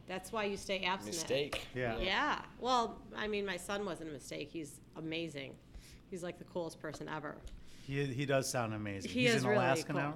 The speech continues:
Speaker 1: He
Speaker 3: still?
Speaker 1: lives in Alaska. He
Speaker 3: Okay.
Speaker 1: lived off the grid for a year after high school. Literally, like, no
Speaker 3: It had nothing to
Speaker 1: electricity.
Speaker 3: do with him trying to stay away from you.
Speaker 1: Probably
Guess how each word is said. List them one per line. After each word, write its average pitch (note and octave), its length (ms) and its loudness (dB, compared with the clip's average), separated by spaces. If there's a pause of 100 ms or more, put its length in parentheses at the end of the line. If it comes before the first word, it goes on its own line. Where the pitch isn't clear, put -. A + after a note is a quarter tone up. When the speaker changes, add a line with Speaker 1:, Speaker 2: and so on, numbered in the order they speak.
Speaker 1:
He G#3+ 160 4
Speaker 3:
still? G3+ 140 4
Speaker 1:
lives G3 140 2
in A#3 80 2
Alaska. F3+ 600 2
He E3+ 140 -2
Speaker 3:
Okay. F3 40 0
Speaker 1:
lived F3+ 200 0
off F3+ 160 -4
the F#3+ 40 -4
grid E3+ 280 -2
for G3 120 -4
a F3 60 2
year D#3+ 580 -2
after E3+ 560 -4
high E3 140 -2
school. D3+ 500 -4 (220)
Literally, G3 500 2
like, E3 300 -4
no E3+ 100 0
Speaker 3:
It C#3 60 6
had C#3+ 140 8
nothing D3 80 6
to D#3 80 10
Speaker 1:
electricity. D#3+ 380 8
Speaker 3:
do D3 140 4
with C3 160 4
him B2+ 180 2
trying B2 220 0
to A#2 80 -2
stay - 180 -2
away A2 200 0
from - 180 -12
you. C4 60 4
Speaker 1:
Probably F4 680 10